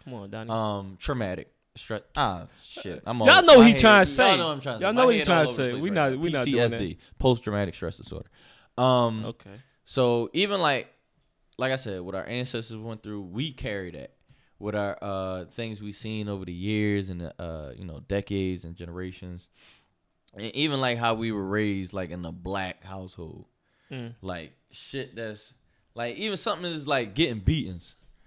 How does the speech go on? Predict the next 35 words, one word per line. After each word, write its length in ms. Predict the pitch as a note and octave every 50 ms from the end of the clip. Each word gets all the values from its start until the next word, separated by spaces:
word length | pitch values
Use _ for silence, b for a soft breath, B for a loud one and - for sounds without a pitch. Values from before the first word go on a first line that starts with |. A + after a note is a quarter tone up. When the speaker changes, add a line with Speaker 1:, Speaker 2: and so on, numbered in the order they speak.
| _ _ _ _ -
Speaker 2:
Bro, 240 | - C3 C3+ C3 B2+
I 80 | C3
used 200 | C#3+ D3+ D3 C#3
to 60 | B2+ C3
think 200 | C#3 B2+ A#2 A2
that 160 | A#2 A#2+ A#2+
shit 240 | - - B2+ - -
was 200 | F#2+ F#2 F2 F2+
normal, 420 | G2+ B2 C3 C3 B2 A#2 G#2+ G2
bro, 420 | F#2 G#2+ A2+ A2+ A#2 A2+ A2 A2 - _
'cause 260 | - A2+ G#2 G2+ G2+ F#2+ F#2 F2 E2+
we 120 | G2+ G#2 F#2+
black 420 | F2+ A#2+ C#3 C#3+ C3 A#2+ - - _ _ -
and 320 | G#2 G#2 G#2 G2+ G2+ G2+ G#2
that's 200 | G#2 G#2+ - -
how 420 | A2 G2+ G2+ G2+ G2+ G2 F#2+ F#2+ G2 - _ _ _ _ _ _ -
your 160 | E2+ F#2+ F#2+
parents 380 | F#2+ - A#2 G#2+ G#2+ G#2 G2 -
supposed 280 | _ - G#2+ G#2+ G2
to 60 | F#2 F#2
do. 220 | G#2 G2+ F#2+ F#2 - _ _ _ _ _
Bro, 180 | - C#3 C#3 C3+
that 240 | F3+ A#3 - - -
causes 480 | - G#3+ F#3+ F#3+ F3+ D#3+ D3+ C3+ A2+
a 100 | G#2+ G2
strain 480 | - - - - C3+ D3 D#3 D3 C3+ A#2+
on 120 | A2+ G#2+ G2
you 80 | F2+
mentally. 500 | F#2 G#2+ C3 C3 C3 - G2 F2+ E2 E2+ F2+ _ _ _ _ _ -
Like, 320 | F#2 G#2 G2 F#2 - - _ _ _ _ _ _ _
when 180 | G#2+ A#2+ C3+ D3+
you, 80 | D#3
once 240 | C3+ D#3 G3+ A3+ -
you 60 | A3 F#3
get 180 | D#3+ D3+ -